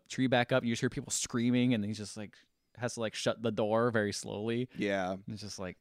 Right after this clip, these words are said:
Speaker 1: "Oh,
Speaker 2: It's
Speaker 1: damn,
Speaker 2: kind of,
Speaker 1: like, I
Speaker 2: like,
Speaker 1: can't save them."
Speaker 2: shocking. I mean, I guess it's, like, the seventies, early seventies, but, like,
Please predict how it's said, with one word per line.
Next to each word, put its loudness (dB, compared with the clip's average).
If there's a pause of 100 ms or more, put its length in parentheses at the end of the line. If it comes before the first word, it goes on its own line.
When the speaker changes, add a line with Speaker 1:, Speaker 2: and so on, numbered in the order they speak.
Speaker 1:
"Oh, -14 (240)
Speaker 2:
It's 2
Speaker 1:
damn, -2
Speaker 2:
kind 2
of, 2
Speaker 1:
like, -2
I 4
Speaker 2:
like, 6
Speaker 1:
can't -2
save -2
them." -2
Speaker 2:
shocking. 4
I -4
mean, 6
I 6
guess 2
it's, 0
like, 2
the -6
seventies, 0
early 0
seventies, 0
but, -4
like, 2